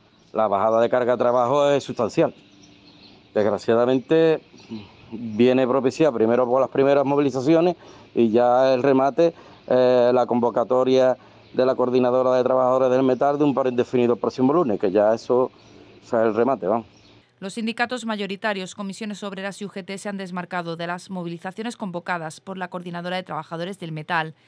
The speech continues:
Speaker 2: El anuncio de paro indefinido a partir del próximo lunes ya ha tenido las primeras consecuencias sobre la actividad del astillero gaditano, al coincidir además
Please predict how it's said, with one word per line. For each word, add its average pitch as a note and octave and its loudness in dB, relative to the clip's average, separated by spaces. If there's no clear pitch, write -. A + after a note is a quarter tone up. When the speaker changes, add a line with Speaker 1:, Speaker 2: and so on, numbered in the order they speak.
Speaker 2:
El G#3+ -6
anuncio A#3 -4
de A3 -6
paro G#3+ -4
indefinido F#3+ -8
a E3 -10
partir F#3 -10
del F3 -10
próximo F#3+ -12
lunes F#3 -10
ya F3+ -6
ha F3 -12
tenido F3+ -10
las F3 -10
primeras G3+ -8
consecuencias F#3 -10
sobre G3 -10
la F3+ -6
actividad F3+ -8
del E3+ -10
astillero F3+ -10
gaditano, F#3+ -6
al F#3 -6
coincidir A3 -6
además G3 -6